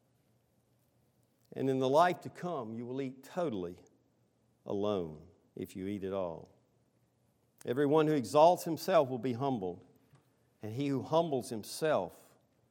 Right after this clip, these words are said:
will be exalted. If you will humble yourself to the point of saying, "Jesus, I have nothing to offer you,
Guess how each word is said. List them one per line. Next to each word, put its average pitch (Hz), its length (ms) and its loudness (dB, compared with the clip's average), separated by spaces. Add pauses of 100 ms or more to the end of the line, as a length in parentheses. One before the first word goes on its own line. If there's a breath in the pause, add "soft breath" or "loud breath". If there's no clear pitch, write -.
(480)
will 101 120 -10
be 110 140 -6
exalted. 107 600 -2 (1120)
If - 140 -14
you 143 100 0
will 131 120 -2
humble 147 340 -4
yourself 143 380 -2
to 139 100 -6
the 123 80 -6
point 139 300 -4
of 113 80 -8
saying, 123 500 -6 (100)
"Jesus, 120 680 -10 (580)
I - 80 -8
have 127 160 -6
nothing 143 440 -2
to 151 100 -8
offer 139 420 -2
you, 98 340 -12